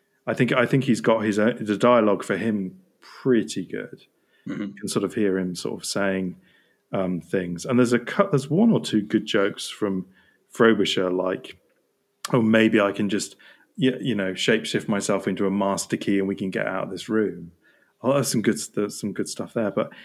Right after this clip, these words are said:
Speaker 1: it just seemed to be, like, pages and pages and pages of, like, fight scenes with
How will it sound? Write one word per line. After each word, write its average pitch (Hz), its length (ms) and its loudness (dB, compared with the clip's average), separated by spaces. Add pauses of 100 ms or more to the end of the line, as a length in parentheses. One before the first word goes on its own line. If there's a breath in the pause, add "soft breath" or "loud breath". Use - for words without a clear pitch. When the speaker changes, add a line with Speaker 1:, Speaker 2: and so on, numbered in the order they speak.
(220 loud breath)
Speaker 1:
it 185 100 -2
just 254 180 0
seemed 285 200 4
to - 80 2
be, 120 160 4
like, 120 260 -4
pages 190 600 2
and 156 200 0
pages 147 600 0
and 131 180 0
pages 113 640 -2 (380 soft breath)
of, 107 180 -4
like, 120 380 2 (160)
fight 147 500 0
scenes 120 460 0
with 110 180 0